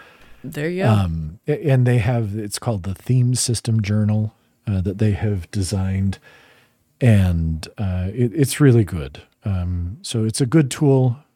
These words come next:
Speaker 2: to use and, and see if it works for you. And again, ultimately, it didn't work for me in exactly the way they talk about it, but it m-
Speaker 1: Mm-hmm.
Speaker 2: steered me in some good ways. But,
Speaker 1: Yeah.
Speaker 2: um, anyway, I think that that's great.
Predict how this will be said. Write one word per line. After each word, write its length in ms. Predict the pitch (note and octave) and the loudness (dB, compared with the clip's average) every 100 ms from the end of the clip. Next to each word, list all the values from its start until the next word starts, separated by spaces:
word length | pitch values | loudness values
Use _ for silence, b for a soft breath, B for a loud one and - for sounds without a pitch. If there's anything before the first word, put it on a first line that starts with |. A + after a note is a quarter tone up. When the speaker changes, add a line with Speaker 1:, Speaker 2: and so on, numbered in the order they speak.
| _ | _
Speaker 2:
to 140 | - | -4
use 580 | G#2+ G#2+ G#2+ G#2 G2+ F2+ - | -2 2 2 2 0 -2 -6
and, 480 | A2+ G2 F2+ E2+ E2 | -4 -2 -2 -4 -4
and 180 | G#2+ | -4
see 140 | G2 A#2+ | 0 0
if 100 | G#2+ | 0
it 80 | G#2 | -4
works 220 | G#2+ - | -6 -6
for 140 | - | -4
you. 240 | G2+ G2+ E2+ | -2 -2 -2
And 100 | A2 | 0
again, 160 | C3 | 2
ultimately, 560 | C3+ D3 - E3+ D#3+ D3 B B B B B B B | 2 0 0 0 0 0 B B B B B B B
it 240 | D3 D3+ | 0 0
didn't 280 | A2+ C#3 D3+ | 2 4 4
work 240 | D3+ D3+ C#3+ | 0 -4 -2
for 160 | C#3+ | 0
me 300 | C3 C#3+ D3+ - - | 2 0 -2 -8 -2
in 120 | A#2 | 0
exactly 760 | G2+ A2+ A2+ - A#2+ A#2 A2+ G#2+ | 0 -2 -2 0 0 2 0 -2
the 120 | A#2 | -4
way 200 | G#2+ A2+ | 0 0
they 200 | A2 A2+ A#2 | 2 0 0
talk 240 | B2+ A#2 | -2 -2
about 240 | A#2+ A#2+ | -2 0
it, 180 | C3 C3+ | -2 -2
but 140 | - G#2+ | 0 2
it 240 | G#2 - B B B B B B A#2 | 0 -4 B B B B B B -4
m- 60 | |
Speaker 1:
Mm-hmm. 220 | C3+ D3 C#3+ | -2 -4 -2
Speaker 2:
steered 400 | - C3+ B2 G2+ | 2 6 6 6
me 180 | G#2 | 2
in 300 | G#2 G#2 F#2 - _ | 2 2 2 -2 _
some 240 | - G2 | -2 0
good 160 | F2+ E2+ | 0 -2
ways. 340 | D2 C2 - - _ _ - | -4 -6 -8 -12 _ _ -4
But, 380 | C#2+ - - - | -2 -2 -12 -10
Speaker 1:
Yeah. 260 | D#3+ E3+ F2 | -2 2 2
Speaker 2:
um, 280 | E2 D#2+ - - _ _ _ _ _ - - | 2 -2 -4 -14 _ _ _ _ _ -14 2
anyway, 400 | D#3+ D#3+ F#2 D#2 - | 6 6 4 -4 -2
I 120 | C#3+ | 0
think 220 | - F#3 | 4 4
that 120 | D#3+ D3+ | 4 2
that's 220 | C#3+ - | 0 0
great. 420 | - C3 D#3 E3 | 2 4 2 -2